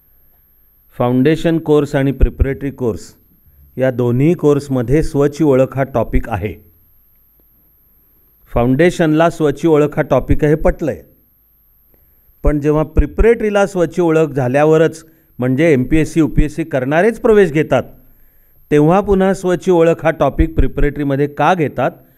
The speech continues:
आणि त्यामागे आपल्या चाणक्य मंडल परिवाराचा काय उद्देश आहे, असा तिने, माझं म्हणणं आहे, बुद्धिमान प्रश्न आहे. माझं म्हणणं, या प्रश्नाचं स्वागत आहे, काही प्रश्न नाही. पौर्णिमा म्हणते की तिने फाउंडेशन कोर्स केला,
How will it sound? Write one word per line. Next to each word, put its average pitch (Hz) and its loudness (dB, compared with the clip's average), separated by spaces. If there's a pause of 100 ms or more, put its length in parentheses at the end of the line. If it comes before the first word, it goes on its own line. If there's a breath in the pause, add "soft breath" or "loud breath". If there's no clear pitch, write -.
(360 soft breath)
आणि 143 0
त्यामागे 147 0
आपल्या 147 0
चाणक्य 135 -2
मंडल 135 0
परिवाराचा 123 0
काय 160 -2
उद्देश 87 -14
आहे, - -20 (1500)
असा 135 -6
तिने, 131 -8
माझं 117 -4
म्हणणं 170 -2
आहे, 180 -2
बुद्धिमान 165 -4
प्रश्न 104 -12
आहे. 92 -14 (1600)
माझं 117 -6
म्हणणं, 143 0
या 151 0
प्रश्नाचं 156 -6
स्वागत 160 -4
आहे, 120 -6
काही 151 -8
प्रश्न 190 -10
नाही. 113 -8 (1400)
पौर्णिमा 143 -2
म्हणते 147 -4
की 143 -8
तिने 143 -4
फाउंडेशन 143 -4
कोर्स 131 -6
केला, 110 -8